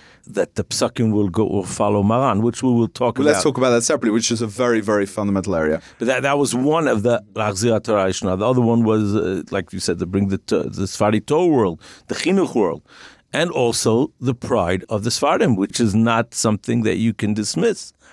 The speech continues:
Speaker 1: I mean, if you take that away, then you're taking away a very, very important element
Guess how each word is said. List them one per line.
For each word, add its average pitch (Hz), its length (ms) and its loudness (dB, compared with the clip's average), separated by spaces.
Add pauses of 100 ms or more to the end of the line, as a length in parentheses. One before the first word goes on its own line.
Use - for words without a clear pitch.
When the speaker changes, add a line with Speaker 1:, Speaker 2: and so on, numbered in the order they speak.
(120)
Speaker 1:
I 95 80 -2
mean, 101 240 4
if - 120 -8
you 110 100 -4
take 120 280 -2
that 110 160 2
away, 95 460 4
then 98 260 2
you're 98 140 2
taking 113 360 -2
away 101 240 2
a 95 40 2
very, 113 640 2 (320)
very 117 240 2
important 117 560 0
element 107 380 2